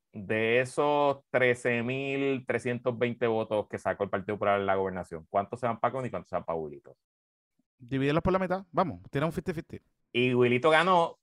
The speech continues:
Speaker 1: por mil quinientos votos. O sea, Wilito no puede perder más de mil quinientos votos.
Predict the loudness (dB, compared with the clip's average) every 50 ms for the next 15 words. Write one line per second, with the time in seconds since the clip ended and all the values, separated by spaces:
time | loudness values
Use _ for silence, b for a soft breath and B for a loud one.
0 | _ 2 4 4 4 2 0 -4 -4 -2 -2 -4 -4 -6 -6 -4 -2 -2 -2 -2
1 | -2 -2 -4 -4 -4 -6 -8 -10 -12 -16 _ _ _ _ _ _ _ _ _ _
2 | _ _ _ _ _ 2 4 6 6 4 4 4 4 4 6 6 6 6 6 8
3 | 6 6 6 6 4 2 0 -2 2 4 4 4 6 4 4 4 2 -2 -4 -4
4 | -2 -2 -2 0 0 0 0 0 -2 -4 -6 -8 -12 -14